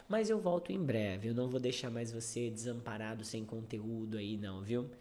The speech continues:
Volto em breve mesmo, ok? Não vou... Bom, você percebeu já que isso aqui não tem edição, né? Foi, eu liguei a câmera,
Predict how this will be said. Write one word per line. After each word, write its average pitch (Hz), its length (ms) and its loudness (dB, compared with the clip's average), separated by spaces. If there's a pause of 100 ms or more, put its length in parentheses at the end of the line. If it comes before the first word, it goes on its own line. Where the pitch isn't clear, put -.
(360)
Volto 113 240 2
em 120 100 2
breve 113 320 0
mesmo, 95 460 -2 (160)
ok? 156 500 2 (840)
Não 139 100 0
vou... 135 220 -6
Bom, 98 260 -4
você - 160 -10
percebeu 117 500 -2
já 110 160 0
que 110 60 -6
isso - 80 -6
aqui 113 140 -6
não 110 100 -4
tem 113 180 -4
edição, 107 360 -6
né? 104 160 -6 (480)
Foi, 104 480 0
eu 101 80 -2
liguei 120 380 2
a 147 40 0
câmera, 156 580 0